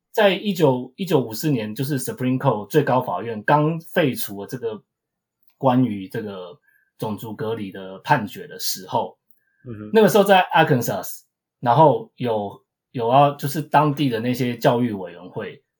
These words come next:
Speaker 1: 要让
Speaker 2: 嗯哼。
Speaker 1: 黑人学生到一个白人的学校。
Speaker 2: 嗯哼。
Speaker 1: 甚至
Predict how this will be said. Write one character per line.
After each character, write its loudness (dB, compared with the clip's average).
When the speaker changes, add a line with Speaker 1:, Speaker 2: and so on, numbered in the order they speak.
Speaker 1:
要 2
让 4
Speaker 2:
嗯 -14
哼。 -20
Speaker 1:
黑 0
人 0
学 -8
生 -2
到 0
一 -6
个 -8
白 -6
人 -8
的 -14
学 -18
校。 -12
Speaker 2:
嗯 -12
哼。 -14
Speaker 1:
甚 6
至 -2